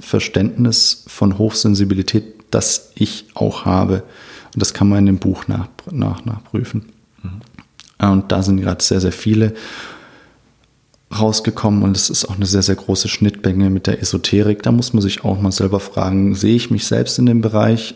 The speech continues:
Speaker 1: ähm, dass das, dass ich mich spirituell für das Thema öffne,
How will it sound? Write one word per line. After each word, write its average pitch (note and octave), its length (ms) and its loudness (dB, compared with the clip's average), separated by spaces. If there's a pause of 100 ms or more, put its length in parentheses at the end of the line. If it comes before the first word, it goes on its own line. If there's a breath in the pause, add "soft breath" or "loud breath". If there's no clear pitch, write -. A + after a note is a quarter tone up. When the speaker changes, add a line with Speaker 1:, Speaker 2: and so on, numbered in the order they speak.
(100)
Speaker 1:
ähm, G2 280 4 (640 loud breath)
dass - 220 -2
das, - 500 -2 (540)
dass - 200 -2
ich F#2+ 140 -2
mich G2+ 140 0
spirituell A2 800 0
für C3+ 200 0
das A#2+ 200 -2
Thema B2 380 2
öffne, A2+ 440 0